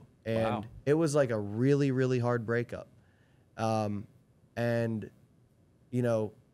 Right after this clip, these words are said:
Speaker 1: I think I'm maybe getting a little too far ahead in the story,
Speaker 2: No,
Speaker 1: but
Speaker 2: it's
Speaker 1: yeah,
Speaker 2: okay.
Speaker 1: we, we ended up getting back together, and we had a lot of work to do when we got back together, because that year apart, there were, like, you know, there was a lot of hurt in that year, and a lot of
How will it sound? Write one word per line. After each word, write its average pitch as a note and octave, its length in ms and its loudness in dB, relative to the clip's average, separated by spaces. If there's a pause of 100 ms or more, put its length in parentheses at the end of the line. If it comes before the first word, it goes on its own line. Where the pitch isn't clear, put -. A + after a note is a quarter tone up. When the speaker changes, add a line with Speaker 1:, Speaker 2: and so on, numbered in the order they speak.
(260)
Speaker 1:
I A#2 80 -2
think B2+ 180 -2
I'm A#2+ 140 0
maybe A#2 240 0
getting A2+ 240 -2
a G#2+ 40 -4
little A2 200 -2
too G#2+ 180 -10
far G#2+ 200 -4
ahead G#2+ 180 -2
in G#2 60 -8
the F#2+ 60 -8
story, D3+ 320 -2
Speaker 2:
No, B2 80 0
Speaker 1:
but A2 60 2
Speaker 2:
it's A2 80 -4
Speaker 1:
yeah, C3+ 140 2
Speaker 2:
okay. A2+ 80 2
Speaker 1:
we, A2+ 120 -2
we G2+ 160 -4
ended A2+ 180 -2
up G#2+ 140 -2
getting A2+ 280 -2
back A2 220 -4
together, A#2 440 -2
and G#2+ 100 -4
we A#2+ 100 -2
had D3 160 2
a D3+ 40 2
lot D#3+ 220 2
of E3 60 0
work D3 260 -2
to - 80 -8
do A2 260 0
when G#2 160 -4
we A2 80 -4
got G#2+ 180 -2
back G#2 180 -4
together, G#2 280 -4
because G#2+ 300 -6
that B2 180 -2
year C3 200 0
apart, C#3 440 -2 (360)
there C3+ 120 2
were, D3+ 180 2
like, B2+ 280 4 (300)
you E3+ 80 -2
know, F3 80 6
there F#3 80 4
was G3+ 100 -2
a F#3+ 60 0
lot D#3 180 4
of C#3 160 -4 (280)
hurt - 340 -2 (260)
in A#2 160 0
that A2+ 200 0
year, A#2 400 -2
and G#2+ 200 -4
a G#2 40 -4
lot A#2 200 0
of A2 160 -4